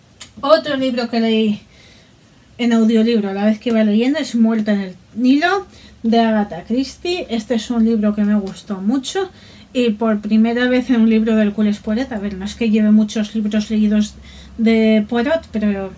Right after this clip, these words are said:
creo que es el tercero, si no me equivoco. Nunca había pillado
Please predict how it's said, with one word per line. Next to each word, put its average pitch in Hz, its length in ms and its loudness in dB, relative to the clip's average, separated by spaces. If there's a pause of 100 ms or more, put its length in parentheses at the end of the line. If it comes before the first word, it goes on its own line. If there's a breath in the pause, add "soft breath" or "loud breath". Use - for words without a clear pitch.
(160)
creo 220 180 2
que 262 80 -2
es - 160 -6
el 226 100 -2
tercero, 240 480 -2
si - 180 -4
no 214 100 0
me 202 120 -2
equivoco. 254 480 -4 (380 loud breath)
Nunca 240 320 2
había 254 260 2
pillado 214 760 0